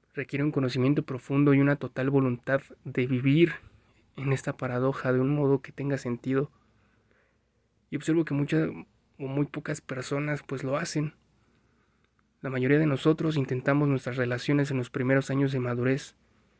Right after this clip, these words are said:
con esperanza, plenos de energía sexual, el corazón abierto de par en par y el alma alegre e ilusionada.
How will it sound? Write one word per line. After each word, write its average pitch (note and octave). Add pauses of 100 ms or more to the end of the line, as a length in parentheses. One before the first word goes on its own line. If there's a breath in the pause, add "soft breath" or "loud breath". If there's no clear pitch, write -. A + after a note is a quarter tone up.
(140)
con C3+
esperanza, C3
plenos C3+
de C3+
energía B2
sexual, C3+
el B2+
corazón C3
abierto B2
de A#2
par C3
en B2+
par D#3
y D3+
el C#3+
alma C#3
alegre C3
e C3+
ilusionada. B2